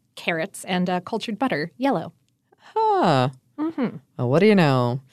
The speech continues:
Speaker 2: We do have some numbers.
Speaker 1: Absolutely. So, okay, um, couscous and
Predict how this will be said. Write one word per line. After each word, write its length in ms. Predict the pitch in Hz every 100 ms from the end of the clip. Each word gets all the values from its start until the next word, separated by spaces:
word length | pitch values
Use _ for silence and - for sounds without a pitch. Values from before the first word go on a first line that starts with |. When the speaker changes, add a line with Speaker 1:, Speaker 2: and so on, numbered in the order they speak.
| _ _ _
Speaker 2:
We 100 | -
do 220 | 202 233 370
have 500 | 214 185 185 262 -
some 300 | - 165 139
numbers. 680 | 123 202 190 117 156 226 -
Speaker 1:
Absolutely. 840 | - 320 302 277 226 262 214 190 165
So, 480 | - 226 220 220 220 -
okay, 320 | 254 214 175
um, 400 | 147 208 208 208 208 _ _ _
couscous 420 | - 349 349 370 311
and 160 | 214